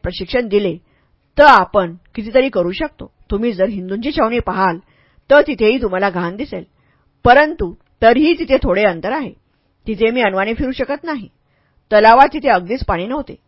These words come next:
ते पूर्णपणे कोरडे होते. तिथे गटारांची व्यवस्था नव्हती. अखेरीस ना तर मुसलमान ना हिंदू पशु आहेत, परंतु आज आपले पशुत रूपांतर झाले आहे. हिंदू आणि शीख पाकिस्तानमधून घाबरून का पळत आहेत?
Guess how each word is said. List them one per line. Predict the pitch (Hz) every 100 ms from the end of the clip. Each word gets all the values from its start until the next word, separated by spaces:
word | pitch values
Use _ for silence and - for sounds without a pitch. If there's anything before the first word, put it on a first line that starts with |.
| _ _
ते | 208 226 -
पूर्णपणे | 185 214 226 233
कोरडे | 226 190 208
होते. | 240 214 202 _ _ _ _
तिथे | 240 277 277
गटारांची | 208 202 214 240 285
व्यवस्था | 220 165 - 233
नव्हती. | 285 - 170 _ _ _ _ -
अखेरीस | 185 - 220 170 180 _ _ _ 214
ना | 208 233
तर | - 311
मुसलमान | 285 254 247 254 254
ना | 240
हिंदू | 247 196 214
पशु | 220 170 226
आहेत, | 277 - - _ _ _ _
परंतु | 196 185 190 208
आज | 190 202
आपले | 175 - 202
पशुत | - - 285
रूपांतर | 277 240 233 233
झाले | 196 170
आहे. | 233 247 - _ _ _ _
हिंदू | 202 202 208 247
आणि | 208 202
शीख | - 185 160 -
पाकिस्तानमधून | 196 208 - 277 247 269 254
घाबरून | 247 190 254
का | 339
पळत | 311 277 240
आहेत? | 240